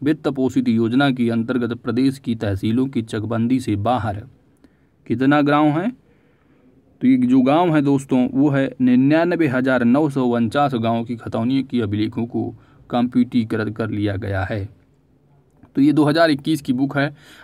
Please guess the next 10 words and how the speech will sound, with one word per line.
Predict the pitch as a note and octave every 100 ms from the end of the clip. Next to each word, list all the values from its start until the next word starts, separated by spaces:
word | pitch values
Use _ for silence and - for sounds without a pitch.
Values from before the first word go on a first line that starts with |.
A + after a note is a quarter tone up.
| -
अपडेटेड | C#3+ C#3+ E3 E3+ F#3
डाटा | E3 D3 D3
है, | C3+
याद | B2 C3 C#3+
रखा | C3 C#3+
है, | C#3
निन्यानवे | - B2+ B2+ B2 B2 A#2
हज़ार | A2 A2
नौ | A2 G#2
सौ | D#3